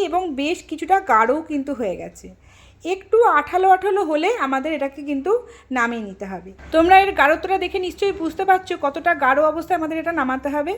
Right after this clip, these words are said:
এবার কিন্তু বেশ গাঢ় হয়ে গেলে আমি গ্যাসের ফ্লেমটা কমিয়ে দিচ্ছি। ঠিক এই রকম ঘনত্বেই কিন্তু তোমরা এই সিরাপটাকে নামিয়ে নেবে। এবার এটাকে যাতে অনেক দিন স্টোর করে রাখা যায় তার জন্য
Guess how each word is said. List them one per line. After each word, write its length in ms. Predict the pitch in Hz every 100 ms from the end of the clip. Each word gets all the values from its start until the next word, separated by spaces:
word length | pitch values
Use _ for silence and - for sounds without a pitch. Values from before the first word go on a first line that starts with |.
| - - - 294
এবার 220 | 311 381
কিন্তু 260 | 381 403 381 359 285
বেশ 140 | 330 330
গাঢ় 200 | 240 269
হয়ে 160 | 294 359
গেলে 160 | 349 330 302
আমি 100 | 320
গ্যাসের 320 | 320 254 359 339
ফ্লেমটা 340 | 285 277 277
কমিয়ে 340 | 311 294 277 294
দিচ্ছি। 260 | 320 320 403 453 - - _
ঠিক 160 | 427 453 -
এই 160 | 277 320
রকম 260 | 330 330 415
ঘনত্বেই 500 | 285 269 285 294 359 370
কিন্তু 240 | 359 320 403 - - _
তোমরা 220 | 277 277
এই 120 | 294
সিরাপটাকে 580 | 349 311 269 262 277 277
নামিয়ে 340 | 381 262 208 185
নেবে। 200 | 170 185 190 _ _ _ _ _ -
এবার 260 | 349 370 453 466
এটাকে 280 | 262 285 320
যাতে 200 | 359 370 381
অনেক 240 | 285 302 294
দিন 120 | 370
স্টোর 260 | 370 320 311
করে 160 | 349 349
রাখা 260 | 294 349
যায় 240 | 349 311 285 294 _ _
তার 160 | 269 277
জন্য 220 | 269 320